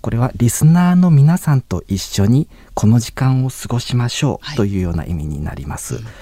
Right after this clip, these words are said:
Speaker 1: 結構難しい表現も混ざっていると思うのですけれども、
Speaker 2: はい。
Speaker 1: まずこれは、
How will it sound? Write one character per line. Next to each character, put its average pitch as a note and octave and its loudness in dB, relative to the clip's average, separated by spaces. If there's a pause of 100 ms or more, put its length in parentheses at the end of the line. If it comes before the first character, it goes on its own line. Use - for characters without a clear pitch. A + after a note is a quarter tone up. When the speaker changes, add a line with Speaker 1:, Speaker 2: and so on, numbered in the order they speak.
(100)
Speaker 1:
結 - -10
構 G2+ 0
難 F#2+ -2
し A2 -8
い G#2 -8
表 G#2+ -6
現 F2+ -6
も D#2 -6
混 C#2 -8
ざ - -12
っ - -12
て - -14
い C2 -12
る A#1+ -14
と - -14
思 D2 -8
う D2 -8
の C#2 -10
で - -14
す - -18
け - -14
れ - -10
ど D#2+ -6 (100)
も、 G#2+ 2
Speaker 2:
は - -10
い。 - -20 (220)
Speaker 1:
ま E2+ -6
ず G#2 -8
こ - -8
れ A2+ -4
は、 C3+ -4